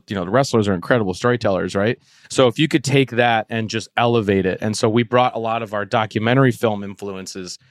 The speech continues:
and just combined that with wrestling. Like, what if Errol Morris, you know, who did Thin Blue Line and The Fog of War, like, what if he, like, covered wrestling, you know? And that was kind of, like, like, the dream at the time was, like, let's just take it and elevate it to as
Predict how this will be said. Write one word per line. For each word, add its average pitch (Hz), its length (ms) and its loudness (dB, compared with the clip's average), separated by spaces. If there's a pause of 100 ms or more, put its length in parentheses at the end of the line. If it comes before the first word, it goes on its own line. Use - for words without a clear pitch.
(160)
and 120 80 -6
just 196 120 2
combined 131 520 2
that 110 120 4
with 98 120 0
wrestling. 104 420 0
Like, 92 160 -2
what 117 220 4
if 135 180 -2
Errol 123 200 4
Morris, 117 580 0 (400)
you 117 80 4
know, 113 120 6
who 120 140 4
did 120 280 2
Thin 127 200 2
Blue 117 180 4
Line 117 380 2
and 107 80 2
The 107 60 0
Fog 113 240 2
of 104 80 -2
War, 117 260 4
like, 104 140 -2
what 131 160 0
if - 80 -10
he, 151 400 -2
like, 107 180 2
covered 104 340 0
wrestling, 95 580 -2
you 123 100 4
know? 113 200 2 (280)
And 127 100 -2
that 156 100 4
was 170 140 2
kind 160 180 2
of, 147 60 2
like, 131 240 2
like, 113 160 4
the 120 120 0
dream 117 340 0
at 104 80 -4
the 98 80 -4
time 90 340 -6
was, 90 160 -12
like, 87 240 -6
let's 104 220 -6
just - 160 -12
take 101 240 -8
it 98 100 -10
and 98 220 -20
elevate 95 420 -10
it - 120 -16
to 92 200 -8
as 92 180 -14